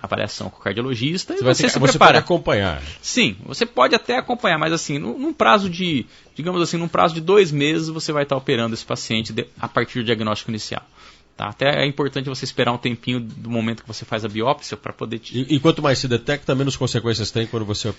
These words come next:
Speaker 2: você tem
Speaker 1: Sim,
Speaker 2: esse
Speaker 1: é, o est-, o tumor, é, ele tem vários estágios, né, do que a gente classifica de estágio um até o estágio quatro, né? Estágio um é o, é o menor, estágio quatro é aquele tumor mais avançado. Então, tumor, a maioria dos tumores é estágio um e dois, que são aqueles que são curáveis sem maiores consequências. Porque o tumor estágio três,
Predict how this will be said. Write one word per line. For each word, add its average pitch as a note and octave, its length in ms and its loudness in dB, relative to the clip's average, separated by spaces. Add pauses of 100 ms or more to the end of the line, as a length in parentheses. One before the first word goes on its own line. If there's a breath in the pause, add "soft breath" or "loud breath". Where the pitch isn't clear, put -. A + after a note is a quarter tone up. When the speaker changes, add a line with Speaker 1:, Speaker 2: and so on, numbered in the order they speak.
Speaker 2:
você F#2+ 200 -8
tem F2+ 160 -4
Speaker 1:
Sim, C#3+ 220 2
Speaker 2:
esse A2+ 80 -4
Speaker 1:
é, G2+ 240 0
o C#3 220 -2
est-, - 200 -6
o E3+ 140 -4
tumor, E3+ 300 0
é, C3 380 4
ele A2+ 140 0
tem B2+ 220 -2
vários B2 300 2
estágios, B2 520 -2
né, C#3 200 -2
do A#2 400 -8
que - 120 -8
a A2 40 0
gente A2 280 -4
classifica - 480 -2
de G#2+ 60 -4
estágio A2+ 480 0
um E3+ 180 2
até B2 140 -2
o A2 60 0
estágio A2 320 -6
quatro, - 420 -2
né? A2+ 80 -4
Estágio A2+ 340 -2
um A2 280 0
é - 20 -4
o, G#2+ 160 -8
é A2+ 80 -2
o G#2 260 -4
menor, A#2 480 0
estágio A#2+ 360 -6
quatro A2+ 300 -2
é - 20 -2
aquele G#2+ 160 -10
tumor G#2+ 240 -6
mais G#2+ 180 -4
avançado. C3+ 460 0
Então, F3+ 200 -4
tumor, E3+ 380 0
a D#3 60 0
maioria F3 200 2
dos F#3+ 140 -4
tumores D#3+ 320 2
é D#3+ 40 2
estágio C#3+ 340 2
um D3+ 100 2
e F3 60 2
dois, A#2+ 400 4
que - 100 -14
são - 160 -6
aqueles A#2 260 -4
que - 80 -10
são A#2 140 -4
curáveis C#3 540 4
sem C#3+ 160 -4
maiores C3 260 -2
consequências. A2 580 -6
Porque - 140 -6
o F#3+ 60 0
tumor F#3+ 260 -2
estágio B2+ 340 0
três, C#3 460 -2